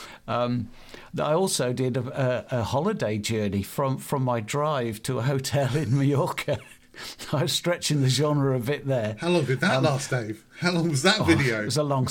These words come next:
Speaker 1: it was a long segment. Um, but, uh, the, the only time I've used it recently was coming through the Ogwen Valley on a Saturday when all the trippers were parking down the road, double parked,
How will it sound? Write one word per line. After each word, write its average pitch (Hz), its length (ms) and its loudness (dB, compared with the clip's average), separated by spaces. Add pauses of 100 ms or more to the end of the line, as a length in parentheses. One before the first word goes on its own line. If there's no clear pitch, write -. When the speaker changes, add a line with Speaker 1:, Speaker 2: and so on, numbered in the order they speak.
(140)
Speaker 1:
it - 160 -12
was 127 100 -2
a 120 80 0
long 107 220 0
segment. 104 420 -2 (460)
Um, 135 340 0 (540)
but, 165 340 0
uh, 190 260 -2
the, 175 320 0
the 175 200 0
only 208 140 2
time 185 260 0
I've 151 160 0
used 151 200 0
it 170 140 -4
recently 131 720 -2
was 117 160 -2
coming 170 300 -2
through 151 180 -2
the 135 120 2
Ogwen 131 340 0
Valley 117 640 -2 (100)
on 107 160 0
a 110 80 0
Saturday 107 640 -2
when 110 240 -2
all 127 160 0
the 117 80 -2
trippers 117 540 -4
were 113 80 -2
parking 117 580 -2
down 110 280 0
the 110 80 -2
road, 110 340 -2
double 107 280 -2
parked, 107 600 -4